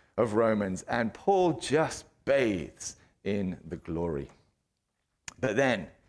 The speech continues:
he comes to chapter nine and he bumps up against this great problem. And we have to feel the weight of this problem. If God is as great and as powerful as he is,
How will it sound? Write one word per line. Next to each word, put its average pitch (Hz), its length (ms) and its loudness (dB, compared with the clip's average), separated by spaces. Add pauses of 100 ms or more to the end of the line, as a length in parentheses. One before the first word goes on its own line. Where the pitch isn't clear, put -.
(280)
he 123 120 0
comes 120 600 0 (240)
to 135 120 -4
chapter - 420 -2
nine 113 480 2 (240)
and 113 160 2
he 113 100 0
bumps 120 400 2
up 117 160 0
against 98 400 0
this 104 180 -2
great 101 560 -2 (100)
problem. 90 560 -2 (100)
And 127 120 -2
we 143 120 2
have 190 220 -2
to 180 80 0
feel 165 260 2
the 139 100 4
weight 113 400 2
of 90 80 -8
this - 180 -14
problem. - 400 -10 (880)
If 160 280 2
God 226 320 6
is 196 180 4
as 165 160 4
great 165 460 2
and 147 160 2
as - 140 0
powerful 151 680 0
as 120 200 2
he 107 240 -6
is, 139 500 2